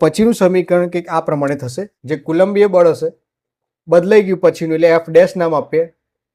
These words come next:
અને એ કંઈક આ પ્રમાણે થશે. જો પહેલાં હતું કે વન અપોન ફોર પાઈ એપ્સિલોન, એમાં આ એડ થઈ ગયું, બાકી બધું સેમ, કોઈ ચેન્જ નહીં.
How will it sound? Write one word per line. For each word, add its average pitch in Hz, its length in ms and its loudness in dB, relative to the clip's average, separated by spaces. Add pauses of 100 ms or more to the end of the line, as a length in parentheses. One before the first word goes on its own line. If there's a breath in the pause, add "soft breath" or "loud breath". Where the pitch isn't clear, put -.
અને 160 180 -4 (140)
એ 185 100 0
કંઈક 185 240 -2
આ 165 100 0
પ્રમાણે 151 360 -2
થશે. 139 240 -10
જો 170 80 -4 (100)
પહેલાં 175 320 4
હતું 175 240 -6 (1040)
કે 139 140 -6
વન 180 220 2
અપોન 180 300 -2
ફોર 170 240 0
પાઈ 170 160 2
એપ્સિલોન, 165 400 -2 (140)
એમાં 196 340 -4
આ 202 40 2 (100)
એડ 202 180 2
થઈ 160 160 -2
ગયું, 110 160 -14 (2500)
બાકી 139 340 -6
બધું 185 520 2
સેમ, 131 160 -6 (480)
કોઈ 175 240 -2
ચેન્જ 147 240 -6
નહીં. 98 140 -20